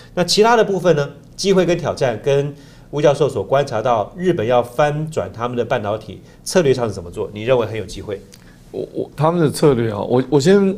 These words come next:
Speaker 2: 补充一点点，因为那个黑船事件，我担心大家可能不太熟悉。
Speaker 1: 好，好。
Speaker 2: 因为一八五二年那个时候，日本也是一个锁国的状态，
Speaker 1: 嗯。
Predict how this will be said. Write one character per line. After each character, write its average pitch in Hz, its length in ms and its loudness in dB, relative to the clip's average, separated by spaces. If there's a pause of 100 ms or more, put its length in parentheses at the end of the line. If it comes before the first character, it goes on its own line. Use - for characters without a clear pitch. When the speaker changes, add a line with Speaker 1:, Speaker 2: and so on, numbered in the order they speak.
(340)
Speaker 2:
补 120 120 0
充 151 180 0
一 175 80 2
点 123 240 0
点， 123 160 0
因 117 60 0
为 151 60 2
那 156 60 4
个 139 60 2
黑 160 160 4
船 135 180 2
事 117 200 -2
件， 127 120 4
我 101 220 2
担 123 240 -2
心 123 160 -2
大 123 140 2
家 117 80 2
可 107 120 -6
能 101 80 -6
不 104 60 0
太 113 160 4
熟 95 240 -6
悉。 - 220 -8
Speaker 1:
好， 110 120 -2
好。 101 140 -4 (160)
Speaker 2:
因 156 100 2
为 156 60 2
一 160 80 4
八 165 160 4
五 139 160 4
二 131 100 2
年 113 160 -2
那 113 80 -2
个 113 100 2
时 107 120 -2
候， 107 80 4
日 127 160 2
本 110 160 0
也 98 100 -2
是 101 140 -6
一 110 60 -2
个 117 40 -4
锁 107 220 -4
国 101 240 -4
的 101 120 0
状 98 260 -2
态， 101 200 -4 (100)
Speaker 1:
嗯。 131 220 -6